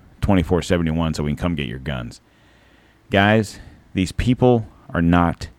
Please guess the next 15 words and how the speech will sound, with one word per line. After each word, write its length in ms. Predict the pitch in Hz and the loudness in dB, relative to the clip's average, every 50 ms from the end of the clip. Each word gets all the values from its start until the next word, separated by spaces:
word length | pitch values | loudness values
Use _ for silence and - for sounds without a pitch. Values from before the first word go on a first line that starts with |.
| _ _ - | _ _ -6
your 100 | 92 87 | -6 -4
friends. 540 | - - 87 71 58 55 - - - - - _ _ _ _ _ _ _ _ _ _ _ _ _ _ _ _ _ _ _ _ _ _ _ _ _ _ _ _ _ _ _ _ | -2 0 0 0 0 -4 -8 -10 -14 -18 -20 _ _ _ _ _ _ _ _ _ _ _ _ _ _ _ _ _ _ _ _ _ _ _ _ _ _ _ _ _ _ _ _
We 180 | 107 104 101 92 | 0 2 2 2
have 320 | 90 87 82 73 76 78 | 2 0 -2 -2 -2 0
got 340 | 78 90 82 87 78 - _ | 2 4 4 4 2 -2 _
to 160 | - - 120 | 0 2 4
maintain 840 | 117 110 104 107 113 113 - - - 98 98 90 87 87 87 85 80 - - _ - | 6 6 4 4 2 0 0 0 0 2 4 4 4 4 2 0 -2 -6 -12 _ -12
vigilance, 800 | 85 87 92 101 90 82 85 78 76 73 71 67 - - - - - _ - | -2 2 2 2 4 2 0 -2 0 -2 -2 -4 -8 -14 -16 -20 -20 _ -4
and 100 | - 87 | 0 0
we 80 | 92 90 | 0 0
have 400 | 87 - - 98 101 92 90 - | 0 -4 -4 -2 -2 -2 -2 -4
to 160 | - - 107 | -4 -2 0
watch 400 | 95 85 82 78 80 - - - | 2 2 2 2 0 -2 -6 -8
these 180 | - 71 64 - | -8 -8 -8 -8
people. 440 | - - 71 65 - 62 64 - | -8 -10 -10 -8 -8 -10 -10 -10